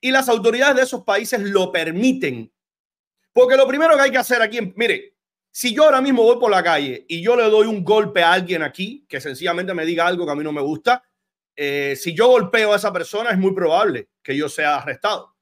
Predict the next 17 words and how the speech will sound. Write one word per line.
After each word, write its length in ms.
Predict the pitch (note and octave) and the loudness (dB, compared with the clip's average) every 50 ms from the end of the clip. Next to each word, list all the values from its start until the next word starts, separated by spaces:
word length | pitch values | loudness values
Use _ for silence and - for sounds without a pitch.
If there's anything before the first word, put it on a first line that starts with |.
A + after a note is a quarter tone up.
| _ _ _ _ _ _ _ _ _ _ _ - | _ _ _ _ _ _ _ _ _ _ _ -10
<laughs> 420 | E3+ - - F#3 - - - _ | -10 -8 -8 -10 -12 -16 -10 _
Es 140 | - G3 G#3+ | -2 0 0
muy 180 | A3 B3+ C4 | 2 0 0
probable 440 | B3+ C4 B3 A#3 A#3+ C4 C4+ B3+ A#3 | 2 2 2 4 4 4 4 2 2
que 140 | G3 G3 F#3+ | 0 0 0
yo 160 | G#3 A3 G#3+ | 0 0 0
tenga 260 | G#3+ A3 A3 A#3+ A#3+ A3+ | 0 0 0 0 -2 -2
que 80 | G#3+ G3 | -2 -2
pagar 260 | F#3+ F#3 F3+ F#3+ G3+ | -2 -2 0 0 0
un 100 | G#3+ F#3+ | -2 -2
precio 320 | F#3+ G3 F#3+ F#3 G3 G#3+ | -2 -6 -6 -4 -4 -4
legal 380 | G#3 G3+ F#3 E3+ E3 F#3 G#3 F#3 | -4 -4 -2 -2 -2 -2 -2 -4
por 240 | - G3+ G3+ G3+ - | -4 -4 -4 -4 -2
agredir 440 | - D#3+ D3+ D#3 D3 C#3+ D3 C#3+ C#3+ | -2 -2 -2 -2 -2 -4 -4 -4 -4
a 20 | |
una 160 | C#3 C#3 C3 B2 | -6 -8 -10 -12
persona. 480 | B2+ B2 - G#3 B3 C4+ A#3 - - | -14 -12 -6 -4 -4 -4 -4 -6 -10